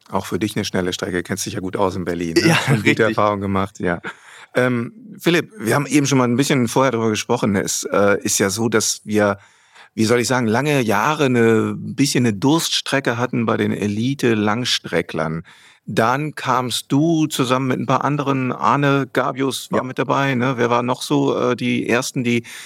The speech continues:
Speaker 1: mal wieder so ein bisschen an europäische Spitzenklasse anschließen konnten? Und, äh, jetzt seid ihr im ganzen Feld von wirklich guten, talentierten,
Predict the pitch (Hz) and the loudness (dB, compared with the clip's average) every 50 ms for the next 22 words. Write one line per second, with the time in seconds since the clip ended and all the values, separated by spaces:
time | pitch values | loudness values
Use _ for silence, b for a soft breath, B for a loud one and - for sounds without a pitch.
0 | B B _ 131 123 117 107 123 123 117 107 123 123 139 135 - - 131 113 117 | B B _ 0 0 2 2 2 2 2 2 0 0 0 0 0 0 0 0 0
1 | 117 110 104 113 123 127 - - 143 139 139 160 139 - - 135 131 - - 135 | 0 0 0 0 -2 -2 0 0 0 0 0 -2 -4 -4 -4 -6 -6 -4 -6 -4
2 | - - 131 127 - 131 - - 113 127 135 131 127 - - - 135 127 127 139 | -2 -2 -2 -2 -2 -2 -2 0 -2 -2 -2 -2 -4 -6 -4 -4 -4 -4 -4 -4
3 | 147 131 117 - 135 127 127 - - 131 131 B B B B B B B - 123 | -4 -4 -2 0 0 0 0 0 -2 -4 -4 B B B B B B B -2 0
4 | 120 120 117 110 - - - 113 113 110 107 139 147 - - 160 170 208 185 160 | 2 2 2 0 -2 0 0 2 2 2 2 0 0 2 0 -2 -2 -2 -4 -4
5 | 160 139 156 160 - 160 127 113 - 180 185 180 139 113 - - - 123 117 107 | -2 -2 -2 -2 -2 -4 -4 -2 0 2 2 4 2 0 0 0 0 0 2 2
6 | 131 135 - 139 120 101 - - - 143 147 151 147 - 135 120 - 139 131 131 | 2 2 2 0 -2 -2 -4 -6 -2 -2 -2 0 0 -2 -2 -2 0 -2 0 0
7 | 135 131 117 - - 127 131 131 127 - 131 127 123 123 b | -2 -4 -4 -2 0 2 2 4 4 2 2 0 0 0 b